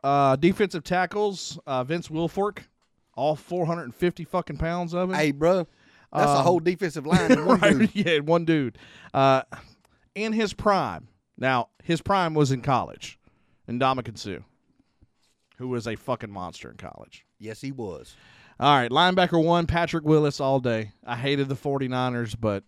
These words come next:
Speaker 1: Patrick Willis was my dude. And I, honestly, you could also go with that other, that other linebacker that was, uh, with him. Uh, what's the, what's the, uh, what's his name? Look up. God damn it.
Speaker 2: I'm drawing a blank.
Speaker 1: Yeah,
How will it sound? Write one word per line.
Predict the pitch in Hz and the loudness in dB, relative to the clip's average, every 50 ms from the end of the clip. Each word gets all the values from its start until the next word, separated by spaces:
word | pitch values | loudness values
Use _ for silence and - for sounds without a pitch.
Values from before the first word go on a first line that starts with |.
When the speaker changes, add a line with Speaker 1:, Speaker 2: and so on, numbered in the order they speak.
| - - | -10 -6
Speaker 1:
Patrick | - 123 123 - - 107 104 | -2 -2 -2 -2 -6 -10 -8
Willis | 113 113 113 110 101 - | -8 -6 -6 -6 -8 -8
was | 110 101 110 | -12 -12 -10
my | 107 104 | -10 -10
dude. | 95 104 101 101 101 98 | -8 -8 -8 -8 -8 -8
And | 82 110 117 120 | -8 -6 -4 -2
I, | 131 160 165 - | -2 -2 -2 0
honestly, | 123 143 160 151 131 - - 120 | 0 0 0 0 -2 -4 -4 -4
you | 123 127 | -4 -4
could | - 139 117 | -4 -2 -2
also | 131 139 135 - - 117 110 | -2 -2 -2 -2 -4 -8 -8
go | 104 113 113 | -6 -6 -6
with | 107 - | -6 -6
that | 113 107 | -6 -4
other, | 113 120 120 117 110 101 | -4 -4 -2 -4 -6 -6
that | 98 113 107 107 | -6 -6 -4 -2
other | 117 123 120 110 | -4 -4 -4 -6
linebacker | 104 101 101 98 101 104 98 95 95 92 | -6 -8 -8 -8 -8 -8 -8 -8 -8 -8
that | 95 98 92 | -8 -8 -8
was, | 101 98 95 95 | -8 -8 -8 -6
uh, | 98 95 95 | -6 -6 -4
with | 98 117 120 110 | -4 -4 -4 -4
him. | 101 90 98 - _ _ _ _ _ _ _ _ _ _ | -6 -10 -12 -16 _ _ _ _ _ _ _ _ _ _
Uh, | - - 98 101 98 98 | -12 -8 -6 -6 -6 -6
what's | 101 110 101 - | -8 -8 -10 -10
the, | 117 104 | -12 -12
what's | 107 113 113 104 - | -8 -8 -8 -8 -8
the, | 107 107 107 104 101 95 | -8 -6 -6 -4 -4 -4
uh, | 95 95 | -6 -6
what's | 107 113 - | -8 -8 -8
his | 131 113 | -10 -10
name? | 127 123 123 120 117 123 - _ _ _ _ _ _ _ _ _ _ _ _ _ _ | -8 -8 -6 -8 -8 -12 -16 _ _ _ _ _ _ _ _ _ _ _ _ _ _
Look | 131 131 135 - | -10 -10 -6 -6
up. | 151 131 - _ _ _ - 104 - - - - | -6 -6 -8 _ _ _ -20 -20 -20 -20 -20 -20
God | - - 120 - | -18 -18 -18 -16
damn | - 82 82 87 | -16 -16 -14 -16
it. | 90 - _ - | -16 -20 _ -20
Speaker 2:
I'm | 120 104 | -12 -8
drawing | 113 113 117 123 117 | -6 -4 -4 -4 -6
a | 107 | -8
blank. | 101 117 113 104 107 | -8 -8 -8 -8 -6
Speaker 1:
Yeah, | 104 98 95 90 90 | -6 -6 -4 -6 -6